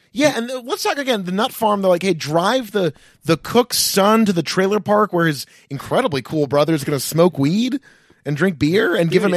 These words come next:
Speaker 2: it's on
Speaker 1: enchiladas
Speaker 2: the
Speaker 1: and"
Speaker 2: honor system.
Speaker 1: Why was there all the food in the, was the joke
Speaker 2: No,
Speaker 1: that
Speaker 2: I'm
Speaker 1: the
Speaker 2: getting
Speaker 1: food
Speaker 2: to
Speaker 1: in the
Speaker 2: that.
Speaker 1: van is gross?
Speaker 2: So
Speaker 1: Okay.
Speaker 2: this is, so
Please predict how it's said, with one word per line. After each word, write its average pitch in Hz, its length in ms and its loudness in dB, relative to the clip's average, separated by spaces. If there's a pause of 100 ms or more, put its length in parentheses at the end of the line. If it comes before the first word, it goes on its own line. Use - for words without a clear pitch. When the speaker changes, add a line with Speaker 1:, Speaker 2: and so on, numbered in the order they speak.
Speaker 2:
it's 190 120 0
on 165 80 2
Speaker 1:
enchiladas 175 460 4
Speaker 2:
the 147 120 -2
Speaker 1:
and" 147 100 0
Speaker 2:
honor 170 440 0
system. 131 600 -4
Speaker 1:
Why 330 220 2
was 453 160 4
there 403 100 -2
all 392 100 2
the 359 120 0
food 330 320 2
in 285 80 -2
the, 214 80 -2 (180)
was 254 140 0
the 269 80 -8
joke 180 320 4
Speaker 2:
No, 359 60 2
Speaker 1:
that - 20 -
Speaker 2:
I'm - 60 -4
Speaker 1:
the 277 60 -2
Speaker 2:
getting 185 200 2
Speaker 1:
food 269 60 4
Speaker 2:
to 254 40 0
Speaker 1:
in - 40 2
the 247 60 4
Speaker 2:
that. - 40 0
Speaker 1:
van 233 180 2
is 170 140 -2
gross? 196 440 2
Speaker 2:
So - 200 -4
Speaker 1:
Okay. 165 100 -2
Speaker 2:
this 190 180 -4
is, 220 260 -6 (100)
so 143 460 -4